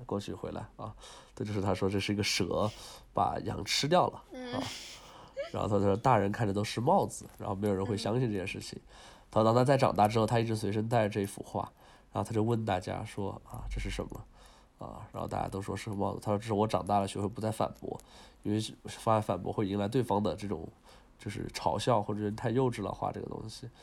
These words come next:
Speaker 1: 他说：“我发现大人的话，你只能跟他聊这个高尔夫啊，什么房地产啊，最近的金融形势啊什么的，他们才会感兴趣。”就，就，我，反正我当时看那一段的时候，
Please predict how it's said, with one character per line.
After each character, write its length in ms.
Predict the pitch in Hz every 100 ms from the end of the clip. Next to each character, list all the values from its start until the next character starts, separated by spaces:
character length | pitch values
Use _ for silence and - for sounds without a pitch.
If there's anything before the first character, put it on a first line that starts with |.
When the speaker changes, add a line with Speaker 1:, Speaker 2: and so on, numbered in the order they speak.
| - - - - -
Speaker 1:
他 60 |
说 80 | 110
：“我 40 |
发 80 | 101
现 140 | 98 113
大 180 | 117
人 160 | 101 98
的 80 | 98
话， 160 | 104
你 100 | 101
只 140 | 101 -
能 160 | 95
跟 100 | 113
他 120 | 139 139
聊 180 | 98
这 100 | 92
个 120 | 101 101
高 140 | 104
尔 140 | 107
夫 240 | 95 - 92
啊， 320 | 104 98 - - - - - -
什 160 | -
么 100 | 92
房 240 | 104 98 110
地 120 | 117
产 280 | - 113 -
啊， 320 | 101 101 110 - - - -
最 140 | - 107
近 100 | 107
的 100 | 101
金 200 | 104 117
融 200 | 104 107
形 240 | - 101
势 200 | - 139
啊 160 | 113 101
什 120 | -
么 140 | 95
的， 100 | 92
他 80 | 107
们 80 | 101
才 80 | 110
会 140 | 107 104
感 180 | 98 -
兴 220 | 147 143
趣。” 260 | - - - -
就， 140 | 127
就， 180 | 123 127 -
我， 100 | 110
反 140 | 120
正 80 | 127
我 80 | 127
当 140 | 131
时 40 | 175
看 220 | 190 202
那 80 | 175
一 60 |
段 160 | 131 120
的 80 | 107
时 160 | -
候， 180 | 101 101